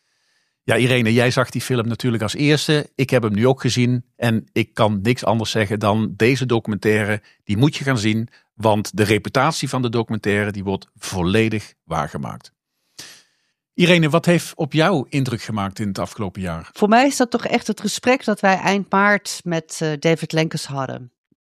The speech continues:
Speaker 2: Ehm, dat moment dat we eigenlijk allemaal geschokt reageerden op de ontslagen in de Nationale Bibliotheek van Amerika.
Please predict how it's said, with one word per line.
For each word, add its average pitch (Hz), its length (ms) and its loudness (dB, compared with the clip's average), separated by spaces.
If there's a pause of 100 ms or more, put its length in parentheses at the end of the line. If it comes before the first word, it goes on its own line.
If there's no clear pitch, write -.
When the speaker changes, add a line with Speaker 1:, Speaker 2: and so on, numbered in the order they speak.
Speaker 2:
Ehm, 143 480 -8 (380)
dat 196 200 2
moment 202 360 4
dat 185 160 0
we 175 60 -2
eigenlijk 180 320 -2
allemaal 190 220 0
geschokt - 540 -4
reageerden 170 680 0
op - 140 -10
de - 60 -10
ontslagen 180 640 0
in 165 80 -2
de 156 80 -2
Nationale 156 500 0
Bibliotheek 147 580 -6
van 165 140 -2
Amerika. 185 540 -4